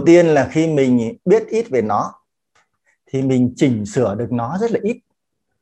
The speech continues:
Tức là số phận mình bị khổ, mình chỉnh được một chút nó bớt khổ thôi. Nhưng khi cái trí tuệ mình nhiều, tâm từ bi hỷ xả mình nhiều thì mình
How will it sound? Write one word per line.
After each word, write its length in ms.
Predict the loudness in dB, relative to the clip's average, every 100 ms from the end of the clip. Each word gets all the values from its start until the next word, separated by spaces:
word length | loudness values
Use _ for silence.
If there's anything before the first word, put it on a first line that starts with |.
| _
Tức 80 | 0
là 120 | 0
số 220 | 2 2
phận 280 | 2 0 2
mình 140 | 2 2
bị 120 | 0
khổ, 320 | 0 0 0
mình 120 | -4 -4
chỉnh 240 | -2 -2
được 60 | -4
một 180 | -8
chút 180 | -4 -2 2
nó 60 |
bớt 200 | 0 0
khổ 220 | -4 -6 -6
thôi. 120 | -14 _ _ _ _ _ _ _
Nhưng 140 | -2 2
khi 140 | 4 4
cái 80 | 2
trí 200 | 2 4
tuệ 240 | 4 4 4
mình 160 | 4
nhiều, 380 | 4 4 2 -4 _ _ _ _ _ _ _ _ _ _ _ _ _ _ _ -20 _ _ _ _ _ _ _ _ _ _ _ _ _ _ _ _ _ _ _ _ _ _
tâm 220 | 0 0 2
từ 140 | 4
bi 120 | 4
hỷ 200 | 2 0
xả 220 | 0 -2 -2
mình 140 | -2
nhiều 240 | 0 2 0
thì 60 | -4
mình 200 | -8